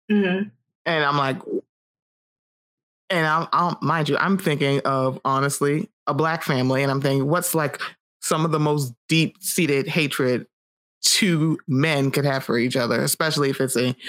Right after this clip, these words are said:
Speaker 1: Mm.
Speaker 2: um, a father figure and a younger man, it's gonna be homophobia. I'm like, that was in my mind. I'm like, it has to be that. It can't just be, he
Speaker 1: Mm.
Speaker 2: can't just keep up with his brothers. I'm like, no, it has to be something else. And so I focused on that.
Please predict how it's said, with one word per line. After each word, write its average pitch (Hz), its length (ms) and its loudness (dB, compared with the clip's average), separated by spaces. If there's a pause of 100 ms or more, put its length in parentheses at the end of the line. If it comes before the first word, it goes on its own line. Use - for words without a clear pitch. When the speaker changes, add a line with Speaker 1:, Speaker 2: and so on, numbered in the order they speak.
(240)
Speaker 1:
Mm. 190 140 0
Speaker 2:
um, 139 300 2
a 139 100 0
father 202 480 0
figure 139 400 0
and 131 220 -2
a 135 80 2
younger 143 260 0
man, 117 300 0
it's 190 140 -2
gonna 202 320 0
be 143 200 0
homophobia. 123 760 0
I'm 156 80 0
like, 139 240 -2
that 170 240 -2
was 147 180 0
in 139 100 0
my 135 200 0
mind. 120 300 2
I'm 127 60 0
like, 135 140 0
it 147 60 0
has 139 240 0
to - 60 -10
be 127 100 0
that. 123 240 0
It 131 100 0
can't 151 220 0
just 143 180 -2
be, 127 220 -2 (200)
he 202 220 2
Speaker 1:
Mm. 190 60 0
Speaker 2:
can't 160 340 0
just 143 200 -2
keep - 220 0
up 127 160 -2
with 127 120 -2
his 120 140 -2
brothers. 117 440 0
I'm 131 60 0
like, 120 220 -2
no, 123 140 0
it 147 80 0
has 135 200 -2
to - 80 -10
be 120 60 0
something 117 340 0
else. - 320 -2 (1600)
And 143 160 0
so 123 220 2
I 123 200 0
focused 143 600 -2 (180)
on 123 400 0 (260)
that. 127 480 0